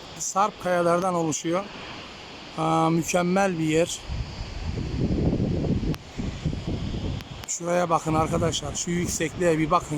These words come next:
ya. Ben hayran oldum buraya arkadaşlar.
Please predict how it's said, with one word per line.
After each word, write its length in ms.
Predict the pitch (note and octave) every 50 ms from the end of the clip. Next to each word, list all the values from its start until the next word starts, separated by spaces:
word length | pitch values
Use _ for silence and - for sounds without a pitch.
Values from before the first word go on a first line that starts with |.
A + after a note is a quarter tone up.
| C#3 C3 C3+
ya. 100 | B2 A#2+ A#2 - - - - - - - - - - - - - - - - - - - - - - - - - - - - - - - - - - - - - - - - - - - - - - - - - - - - - - - - - - - - - - - - E3
Ben 180 | E3+ F3+ F#3+ G3+ - - -
hayran 440 | - - F3 F3 F3 F3+ G3 G3 F#3+
oldum 300 | F3 E3 D3+ D#3 D3+ D3
buraya 240 | D3 D3+ D3+ D3 D3+
arkadaşlar. 520 | D3 A#2 D#3+ D3+ D3+ C#3 - - D3 B2+